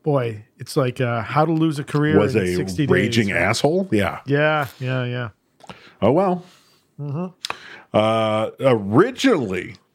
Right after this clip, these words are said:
Speaker 2: Jessica Chastain was approached for Christine Palmer.
Speaker 1: Yep.
Speaker 2: But turned it down due to her insistence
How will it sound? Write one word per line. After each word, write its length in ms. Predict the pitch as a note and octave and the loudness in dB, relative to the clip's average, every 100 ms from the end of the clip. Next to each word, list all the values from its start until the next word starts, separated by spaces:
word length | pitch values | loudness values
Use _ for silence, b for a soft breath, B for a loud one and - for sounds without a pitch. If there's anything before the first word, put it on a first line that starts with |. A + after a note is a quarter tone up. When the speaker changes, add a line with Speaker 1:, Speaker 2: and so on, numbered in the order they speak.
| _ _ _ _ _ B B B B B B - | _ _ _ _ _ B B B B B B 0
Speaker 2:
Jessica 380 | D#3 D#3+ - | 2 2 0
Chastain 920 | D3 - C#3+ B2+ - D3 E3+ G2 D#2+ F#2+ _ _ _ _ _ _ _ _ | 0 2 0 0 0 2 2 -2 -8 -18 _ _ _ _ _ _ _ _
was 160 | A2 | 2
approached 360 | G#2+ - G#2+ G2+ | 2 2 2 4
for 120 | A2+ | 0
Christine 440 | G2 G#2 - A2 F#2 | 2 0 2 0 2
Palmer. 480 | C3 A#2+ D#2+ D#2 - _ _ _ _ | 0 0 -4 -8 -12 _ _ _ _
Speaker 1:
Yep. 280 | D3 D#3+ - _ _ _ _ B B B B B - | -2 -2 -2 _ _ _ _ B B B B B 2
Speaker 2:
But 320 | A2+ A2+ A2+ | 2 2 0
turned 260 | - D#3+ E3 | 2 4 2
it 80 | D#3+ | 2
down 520 | F#3 E3+ C#3+ D3 A#2 | 2 2 0 -2 0
due 220 | B2 C3+ | 2 2
to 160 | C3+ C3 | 2 2
her 300 | C3 B2 A#2+ | 4 2 0
insistence 1000 | A#2 G2 - C4+ C#4 - C#3+ G#2+ - - | -2 -2 2 2 2 2 2 2 -6 -12